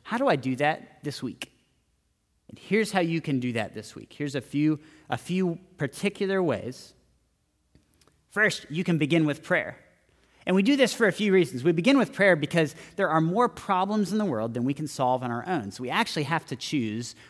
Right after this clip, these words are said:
where are we going to make an investment, right? I can't minister to all my neighbors. Um, I can't even minister to all of you guys. There's, there's too many, right?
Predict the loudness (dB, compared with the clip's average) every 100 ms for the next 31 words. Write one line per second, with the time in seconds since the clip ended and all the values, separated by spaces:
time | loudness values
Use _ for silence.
0 | -10 0 2 2 2 0 0 0 0 -2
1 | -6 -10 -12 -14 -18 -18 -8 -4 -4 -6
2 | _ _ _ _ _ 0 2 2 0 0
3 | -2 0 0 0 -2 0 0 -2 -4 -8
4 | -8 -8 -10 -18 _ _ -6 -4 0 2
5 | 4 2 2 0 -2 -2 -2 2 2 0
6 | -2 0 0 0 -4 -6 -4 -4 -6 -4
7 | -2 0 -2 -4 -16 _ _ _ -12 -4
8 | -4 -6